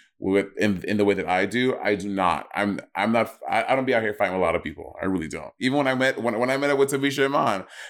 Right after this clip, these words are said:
I'm like, I was like, "Hey, girl," and we talked it out, and I made I statements about how I felt about it, and then we were, and then that was it.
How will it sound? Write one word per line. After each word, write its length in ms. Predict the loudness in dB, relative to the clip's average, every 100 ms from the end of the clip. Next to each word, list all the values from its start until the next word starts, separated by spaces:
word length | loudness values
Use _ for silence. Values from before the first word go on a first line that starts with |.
| -4
I'm 60 |
like, 200 | 0 0 0
I 60 |
was 100 | -2
like, 100 | 0
"Hey, 180 | -2 -2
girl," 360 | 0 2 4 2
and 120 | 0
we 80 | -4
talked 320 | -2 -2 0
it 60 | 0
out, 380 | 2 2 2 -4 -4
and 140 | -4
I 220 | 0 0
made 180 | 0 0
I 220 | 2 0
statements 320 | 0 -2 -2
about 140 | 0 2
how 120 | 0 0
I 180 | 0
felt 300 | 0 0 0
about 280 | 0 0 2
it, 220 | 2 0 -4 -20 -20 -2
and 180 | 0 2
then 220 | 0 0
we 120 | 0
were, 300 | 0 2 2
and 100 | -2
then 120 | -4 -2
that 120 | 0
was 120 | 2
it. 280 | 2 0